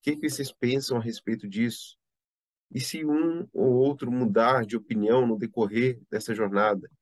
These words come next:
como que vai ser a postura? Como vocês pensam sobre isso? Então, precisa já argumentar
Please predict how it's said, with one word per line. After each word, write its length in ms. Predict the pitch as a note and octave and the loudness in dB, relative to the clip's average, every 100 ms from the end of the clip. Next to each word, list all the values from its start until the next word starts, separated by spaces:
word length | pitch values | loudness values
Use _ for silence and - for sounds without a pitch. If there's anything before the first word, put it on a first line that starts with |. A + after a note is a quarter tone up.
| _ _ _ | _ _ _
como 300 | C#3+ D#3 D#3 | -2 -2 -6
que 120 | B2+ | -6
vai 180 | A2+ G#2+ | -2 -2
ser 380 | - A#2+ A#2 B2+ _ _ - | -2 -2 -2 -2 _ _ -14
a 80 | |
postura? 760 | G#2 A2+ - - B2+ C3+ A2 - _ _ _ _ _ _ | -6 -6 -6 -4 0 2 2 0 _ _ _ _ _ _
Como 180 | C3+ C#3+ | -6 -4
vocês 220 | C#3+ C3 | -6 -8
pensam 460 | - B2+ C#3 C3 A#2 | 0 2 2 0 -4
sobre 380 | B2+ A2+ A#2 | -4 -4 -2
isso? 200 | A#2+ - | -4 -6
Então, 160 | - A2+ | -6 -6
precisa 480 | A2+ G#2+ B2 B2+ A2+ | -4 -6 -4 -2 0
já 140 | A2 | 2
argumentar 800 | A#2 A#2+ A#2+ A#2 G#2 G#2 G2+ G#2+ | 2 -2 -4 -2 0 2 2 0